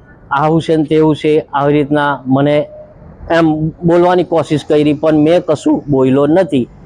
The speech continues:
હું અને ધાક ધમકી આલવાનો પ્રયત્ન કર્યો એટલે મેં પાછો નીકળી ગયો હું. અને પછી એ આ ગયા, અગિયાર ને પચીએ ગયા.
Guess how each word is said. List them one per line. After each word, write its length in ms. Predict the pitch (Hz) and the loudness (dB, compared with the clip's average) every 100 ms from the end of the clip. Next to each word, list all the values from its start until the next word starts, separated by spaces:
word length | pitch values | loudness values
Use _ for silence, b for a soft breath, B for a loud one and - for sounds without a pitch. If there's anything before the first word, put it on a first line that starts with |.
| - - - - | -20 -18 -14 -6
હું 240 | 147 160 - - - 127 | -2 -2 -6 -20 -12 -4
અને 200 | 147 156 | -2 0
ધાક 280 | 131 175 165 | 0 -2 -2
ધમકી 460 | 147 160 151 160 | 0 0 2 2
આલવાનો 380 | 147 147 151 151 | 2 2 0 -2
પ્રયત્ન 520 | - 147 147 - 156 | -2 0 0 0 -2
કર્યો 380 | 143 202 202 165 | 0 2 4 2
એટલે 260 | 147 151 147 | 2 0 0
મેં 240 | 143 151 - - | 2 0 -4 -6
પાછો 360 | 127 123 147 147 - - - - | -4 -2 -2 -2 -4 -20 -20 -4
નીકળી 360 | 160 190 196 180 | -2 0 2 2
ગયો 320 | 117 123 104 - - - - - - - - | 0 0 -2 -6 -20 -20 -20 -20 -20 -10 -2
હું. 260 | 147 165 - - - - - - | 0 -2 -6 -20 -20 -20 -20 -8
અને 380 | - 151 170 175 160 - - - - - - - - - - | -2 0 2 2 -2 -10 -20 -20 -18 -18 -14 -10 -10 -8 -4
પછી 480 | 160 180 180 190 - 170 | -2 2 2 2 0 0
એ 240 | 180 185 | 2 2
આ 320 | 190 - 156 160 160 | 0 -4 -4 -2 0
ગયા, 540 | 147 170 190 190 - - - | 2 4 4 2 -2 -14 -4
અગિયાર 420 | 165 156 180 190 | -2 0 2 4
ને 140 | 196 190 | 4 2
પચીએ 520 | - 175 - 185 165 | 0 -2 0 2 2
ગયા. 400 | 131 117 104 | 2 0 0